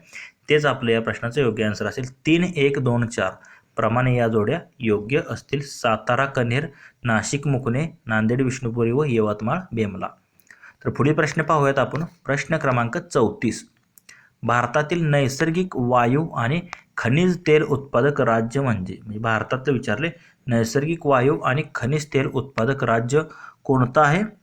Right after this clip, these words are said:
तर लक्षात घ्या, आसाम हे राज्य आहे. आणि दिग्बोई आसाम या ठिकाणी पहिली तेल विहीर देखील आढळली होती. आणि सर्वात जास्त नैसर्गिक वायू आणि खनिज तेल उत्पादक राज्य म्हटलं, तर ते आसाम राज्याचा प्रथम क्रमांक लागतो.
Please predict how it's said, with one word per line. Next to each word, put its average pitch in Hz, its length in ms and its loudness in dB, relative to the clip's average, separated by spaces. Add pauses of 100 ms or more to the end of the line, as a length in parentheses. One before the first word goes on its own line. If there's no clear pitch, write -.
(280)
तर 127 60 -2
लक्षात 131 280 2
घ्या, 151 240 -2
आसाम 139 380 0
हे 151 260 -2 (100)
राज्य 110 460 -2
आहे. 127 500 -4 (120)
आणि 110 180 0
दिग्बोई 127 500 2
आसाम 127 400 0
या 127 100 2
ठिकाणी 131 280 -2
पहिली 135 340 0
तेल 127 320 0
विहीर 117 280 2
देखील 110 320 0
आढळली 110 360 2
होती. 135 320 -4 (320)
आणि 113 100 -4
सर्वात 127 420 2
जास्त 139 240 2
नैसर्गिक 135 600 0
वायू 110 260 4
आणि 123 260 -4
खनिज 113 360 -4
तेल 117 120 2
उत्पादक 113 420 0
राज्य 110 300 0
म्हटलं, 110 360 -2
तर 117 60 0
ते 175 280 -8 (340)
आसाम 120 360 -2
राज्याचा 117 380 0
प्रथम 120 400 -4
क्रमांक 101 520 -6
लागतो. 120 440 -6